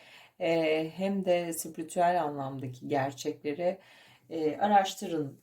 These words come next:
demek istiyorum. Eee, bir de lütfen, eee, beğeni yapmayı unutmayın, yorum yapmayı unutmayın. Bunlar benim için önemli. Çünkü burada bir alma verme dengesi yaratmak gerekirse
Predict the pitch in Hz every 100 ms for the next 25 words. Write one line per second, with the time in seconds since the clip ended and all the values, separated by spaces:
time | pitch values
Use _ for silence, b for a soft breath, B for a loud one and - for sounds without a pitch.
0 | _ 143 143 131 127 123 147 - 151 139
1 | 160 190 208 B B B B B _ -
2 | 180 175 170 170 _ - 294 220 - 139
3 | 156 240 247 - 165 180 226 - 156 147
4 | 151 156 _ _ _ _ _ _ _ _
5 | _ _ - 147 185 196 208 160 - 151
6 | 156 160 160 - - 143 147 156 156 175
7 | 185 147 - 139 143 - 175 - - 135
8 | 139 147 185 185 185 190 185 190 185 -
9 | 185 - 180 175 160 151 131 143 - B
10 | B B _ _ _ _ - 190 185 190
11 | 185 180 - 175 170 185 180 170 185 185
12 | 165 156 160 - 156 151 - 151 151 156
13 | 156 147 160 175 170 180 - 214 - -
14 | 156 247